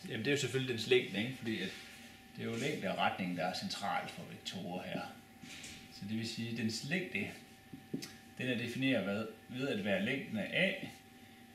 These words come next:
gange længden af B, og så gange sinus til vinklen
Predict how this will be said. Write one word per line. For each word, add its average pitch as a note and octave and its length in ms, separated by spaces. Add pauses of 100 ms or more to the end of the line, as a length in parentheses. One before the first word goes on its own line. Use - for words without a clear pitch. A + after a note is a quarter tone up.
(140)
gange G#2+ 580 (300)
længden - 460
af - 100 (120)
B, D#3+ 40 (1400)
og G#2+ 60
så A2+ 140 (100)
gange A2 440
sinus A#2+ 760
til G2 380 (1500)
vinklen A2 460